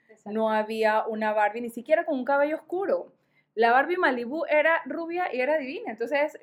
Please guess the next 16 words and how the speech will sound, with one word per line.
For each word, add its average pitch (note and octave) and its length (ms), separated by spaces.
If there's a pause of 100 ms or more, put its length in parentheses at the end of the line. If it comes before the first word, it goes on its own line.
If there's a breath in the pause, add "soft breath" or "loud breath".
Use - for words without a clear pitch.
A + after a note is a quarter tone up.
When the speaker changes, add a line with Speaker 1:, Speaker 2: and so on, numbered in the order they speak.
Speaker 2:
cuando A#3 300
tú C#4 80
ibas D4+ 180
a D4+ 60
ver, A#3+ 160
no C#4 80
había C#4+ 220
nada C#4 400
como A#3 200
las G3+ 240
American G#3+ 400
Girl C4 220
que A#3+ 80
hay G#3+ 80
ahorita A#3+ 260
mismo, A#3+ 300